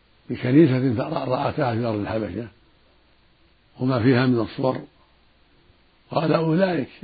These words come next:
يعني النصارى، "إذا مات فيهم الرجل الصالح بنوا على قبره مسجدا وصوروا في تلك الصور"، ثم قال صلى الله عليه وسلم: "أولئك شرار الخلق عند الله".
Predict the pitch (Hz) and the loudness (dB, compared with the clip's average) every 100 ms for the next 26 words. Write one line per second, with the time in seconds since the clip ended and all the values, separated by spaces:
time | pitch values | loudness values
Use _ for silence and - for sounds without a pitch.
0 | 165 _ 110 127 123 110 117 85 - _ | -20 _ -4 -2 -4 -4 -8 -10 -18 _
1 | _ _ _ _ 165 127 151 185 - 175 | _ _ _ _ -6 -2 2 2 4 4
2 | 180 175 180 185 175 180 - 196 190 147 | 8 6 6 2 0 -2 -2 -2 -2 -4
3 | 107 _ _ _ _ - 131 139 143 143 | -10 _ _ _ _ -2 4 6 6 6
4 | 120 139 131 127 123 127 117 117 113 113 | 4 4 4 2 2 0 0 0 0 0
5 | 113 101 - 92 85 - _ _ _ _ | 0 -4 -8 -8 -8 -12 _ _ _ _
6 | _ _ _ - 151 113 139 147 143 143 | _ _ _ -6 -2 0 4 4 6 6
7 | 147 120 127 - 120 123 - 160 190 226 | 6 4 2 0 -4 -4 -4 -4 -4 -6
8 | - _ _ _ - 117 113 104 107 104 | -16 _ _ _ -10 -6 -6 -4 -4 -4
9 | 110 98 123 127 - 120 113 123 127 127 | -10 -8 -8 -8 -4 -2 0 0 0 0
10 | 120 117 123 139 117 - 139 135 151 135 | 0 -2 -4 -8 -8 -4 -2 2 0 0
11 | 120 117 170 170 165 190 170 - - | -4 -4 -4 -4 -8 -6 -8 -12 -20